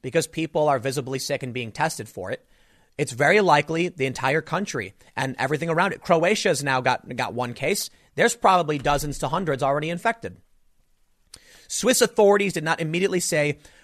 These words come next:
where the case had come from, but public broadcasters said it occurred in the Italian-speaking region of Ticino, close to the Lombardy region of Italy. Austria's health authorities said two Italian citizens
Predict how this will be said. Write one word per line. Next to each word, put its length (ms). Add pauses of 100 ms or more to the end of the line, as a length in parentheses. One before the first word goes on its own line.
(100)
where 160
the 100
case 320
had 160
come 220
from, 300 (300)
but 140
public 300
broadcasters 580
said 140
it 60
occurred 460
in 120
the 100
Italian-speaking 880
region 340
of 200
Ticino, 500 (580)
close 300
to 160
the 240
Lombardy 540
region 260
of 80
Italy. 280 (560)
Austria's 500
health 220
authorities 440
said 180
two 140
Italian 340
citizens 460